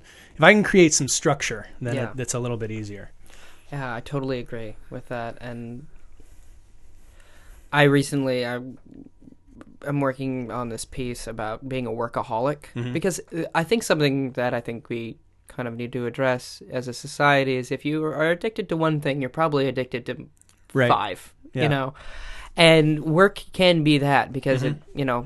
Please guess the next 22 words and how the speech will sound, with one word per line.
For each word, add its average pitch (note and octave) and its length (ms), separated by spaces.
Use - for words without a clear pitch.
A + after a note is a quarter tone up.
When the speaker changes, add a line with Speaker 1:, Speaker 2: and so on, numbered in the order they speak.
Speaker 2:
creates B2+ 280
an B2 160
endorphin B2+ 420
buzz. B2 240
But D3 140
I D3 80
think G#3 240
it's - 140
a C3+ 100
better D#3 340
substitution B2+ 840
Speaker 1:
Oh, D#3+ 160
sure. E3+ 360
Speaker 2:
than, D3+ 260
Speaker 1:
Yeah. C#3 100
Speaker 2:
'cause C#3+ 200
it's D3 120
more D3+ 160
productive, D3 540
obviously. C#3+ 600
So E3+ 260
I D#3 160